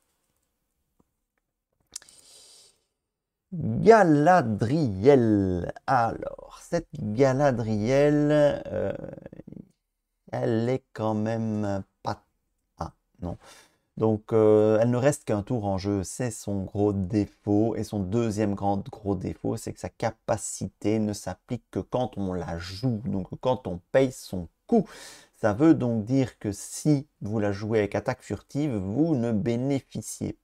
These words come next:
pas de son... sa capacité. Et ça, c'est évidemment fort, fort dommageable. Bon, elle a trois de volonté pour un seul tour, plus un effet qui peut être sympa, hein, mais il faut vraiment toucher cet attachement qui va la rentabiliser.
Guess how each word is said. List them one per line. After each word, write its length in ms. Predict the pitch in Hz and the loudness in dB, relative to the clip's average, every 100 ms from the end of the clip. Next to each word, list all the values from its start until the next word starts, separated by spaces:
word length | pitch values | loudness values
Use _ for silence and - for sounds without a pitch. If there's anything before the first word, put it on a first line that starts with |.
| _ | _
pas 260 | 139 151 - - _ _ - | 0 0 -6 -20 _ _ -10
de 500 | 98 117 131 - - _ | -4 -2 -2 -4 -10 _
son... 640 | - - - - 120 120 - _ | -20 -20 -20 -8 -6 -6 -12 _
sa 140 | - - | -10 -6
capacité. 800 | 185 - - - - 120 117 - | -4 -4 -4 -6 -6 -6 -6 -10
Et 80 | - | -10
ça, 200 | - 117 | -8 -8
c'est 180 | - | -8
évidemment 420 | - 92 98 110 - _ | -6 -6 -4 -6 -8 _
fort, 260 | 120 117 _ | 0 0 _
fort 240 | 117 110 | -6 -4
dommageable. 680 | 143 101 82 82 113 123 - - - - _ | -4 -4 -4 0 0 0 -4 -10 -20 -20 _
Bon, 160 | 117 117 | 2 4
elle 60 | 90 | 2
a 80 | |
trois 200 | - 120 | 2 2
de 60 | 107 | 4
volonté 400 | 113 110 104 113 | 2 0 -2 -6
pour 260 | - - 113 | -6 -2 0
un 60 | |
seul 300 | 113 107 95 | 0 -2 -2
tour, 420 | - 120 135 135 | -2 -2 0 -2
plus 260 | - 117 - | -6 -8 -2
un 120 | 110 | 0
effet 360 | 110 107 127 127 | 0 0 -2 -2
qui 200 | - 104 - | -4 -10 -8
peut 180 | - 120 | -4 0
être 160 | 123 - | 0 0
sympa, 320 | 120 113 170 | -2 2 2
hein, 240 | 170 135 | 4 4
mais 240 | 135 110 - _ _ _ _ - | 4 0 -2 _ _ _ _ -20
il 40 | |
faut 120 | - 82 | -12 -10
vraiment 840 | - - 123 127 131 139 135 - | -10 0 2 2 4 4 2 -4
toucher 520 | - 117 - 117 131 | -10 -8 -4 -2 -2
cet 180 | - - | -4 -4
attachement 640 | 104 104 - 110 110 120 | -4 -4 -8 -2 -2 -2
qui 160 | 113 104 | -4 -2
va 160 | 104 98 | 0 -2
la 140 | 92 | -2
rentabiliser. 920 | 104 104 101 98 104 95 92 107 135 | -2 -2 0 -2 -2 -2 -2 -2 -2